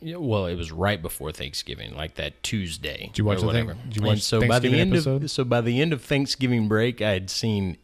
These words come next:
Speaker 1: every episode and had,
Speaker 2: <laughs>
Speaker 1: like, no sleep.
Speaker 2: Nice.
Speaker 1: So, yes.
Speaker 2: It's a good show. So I've, I'm watching it back through, and I'm on season four right now. As luck would have it, uh, part of the storyline of season four is a, uh, a candidate that is running for office, and he's deceased.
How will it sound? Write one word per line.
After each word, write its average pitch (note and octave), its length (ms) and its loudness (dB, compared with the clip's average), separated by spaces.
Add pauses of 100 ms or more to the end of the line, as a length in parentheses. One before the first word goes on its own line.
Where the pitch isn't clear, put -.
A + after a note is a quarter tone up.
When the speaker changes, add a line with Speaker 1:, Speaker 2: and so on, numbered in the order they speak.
(120)
Speaker 1:
every F#2 380 0
episode E2+ 400 -4
and G#2+ 320 0
had, G#2+ 220 2
Speaker 2:
<laughs> - 20 2
Speaker 1:
like, G#2 320 4
no G#2 420 2
sleep. F2+ 440 -4 (220)
Speaker 2:
Nice. A#2+ 120 -4
Speaker 1:
So, G2+ 340 2 (320)
yes. F#2+ 180 0
Speaker 2:
It's - 100 0
a B2+ 40 2
good C3+ 160 8
show. A#2+ 200 6
So B2+ 140 4
I've, A2+ 380 4
I'm A2+ 160 2
watching A#2 300 4
it A2 40 2
back A2 200 0
through, A2+ 220 0
and G#2 100 2
I'm G#2 100 2
on G#2 240 2
season G#2+ 300 0
four C3 300 4
right A2 200 2
now. A2+ 340 4 (300)
As C#3 340 0
luck C3 200 0
would G2 100 -2
have B2+ 180 0
it, G2 180 -2 (120)
uh, G2+ 180 -4 (240)
part C3+ 160 2
of A#2 80 -2
the G#2 60 -4
storyline A#2 560 0
of G2+ 80 -2
season A2 280 0
four A2+ 300 2
is A#2+ 460 0 (480)
a, G#2 520 -2 (200)
uh, F#2+ 240 -6
a A#2+ 120 -6
candidate A#2+ 440 -2
that G#2+ 100 -4
is G2 180 -4
running A#2 280 2
for A2+ 140 0
office, A2 260 0
and F#2 100 -2
he's G2 140 -4
deceased. - 600 -2